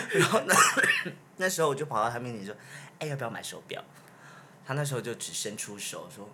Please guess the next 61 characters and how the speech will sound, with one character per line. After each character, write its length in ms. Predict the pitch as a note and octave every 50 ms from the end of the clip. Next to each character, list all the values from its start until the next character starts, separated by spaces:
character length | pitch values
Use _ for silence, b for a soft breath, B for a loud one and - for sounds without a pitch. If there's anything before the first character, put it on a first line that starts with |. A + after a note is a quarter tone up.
| - - -
：“来 160 | D#2+ D#2+ D#2
啊。” 200 | - - - - - - - B B B B B B B G3 F#3+ B B - - -
哦， 400 | - A3+ A3+ C#4+ F#4+ G#4 G#4+ - -
就 80 | D#4+
是 80 | C4+ C4
要 100 | B3 G#3+
我 120 | F#3 D3+ C#3
直 60 | A#2+
接 140 | B2+ C3 C#3+
画 160 | C#3+ D3 C#3
上 200 | C3 B2+ A#2+ A2+
去 140 | - - G#2
的 60 | F#2
意 80 | G2+
思。 140 | G2 - -
可 100 | - -
是 120 | - C3 D3
我 80 | D#3
那 100 | D#3+ D#3+
时 80 | C#3 A#2+
候 60 | A2
太 120 | - C3
害 240 | B2+ A#2+ A2+ A2 F#2+
羞 320 | F2+ - - F#2+ F#2 F2+ F2+
了， 220 | F2+ F2+ - C#3+ -
我 40 | C3
想 140 | C3 A#2+ A#2
说 80 | C#3
要 80 | D#3 E3+
触 180 | - - - A3
碰 200 | D#3 - F3 E3+
到 120 | D#3+ D3+
他， 220 | C#3 C#3+ C#3+ C#3+
啊， 320 | C3+ - - - - F#4+ G4+
怎 120 | F#4 F#4+ D#4+
么 100 | C#4 B3
办？ 220 | B3 - F#4+ F#4 F#4
怎 140 | - - C#4
么 100 | C#4 C#4+ - -
办？ 280 | - - A3+ - - C#3+ - B B B B B B B
我 80 | - G#2+
就 80 | - -
跑 120 | - -
掉 240 | - - - F#2 E2
了。 120 | - - B B B B B B B B B B B B B B - -
<laughs> 840 | - - - - - - - - - - - - - - - - -
然 140 | - A#2 C3
后 100 | D#3+ G3
还 200 | G3 F3 D#3+ F3
有 80 | E3
一 180 | C#3 A2 G2+ G2
次 240 | G2 - - C#3 C3+
就 80 | C#3
是 160 | C#3+ C#3 D3 C3+
晚 180 | A#2+ A2 F#2+
上 160 | G2 A2+ C3+ C3
要 80 | C3
客 180 | C3 - - C3+
服 160 | - - -
之 180 | - - G#2 G#2+
前， 320 | G2+ - - - - -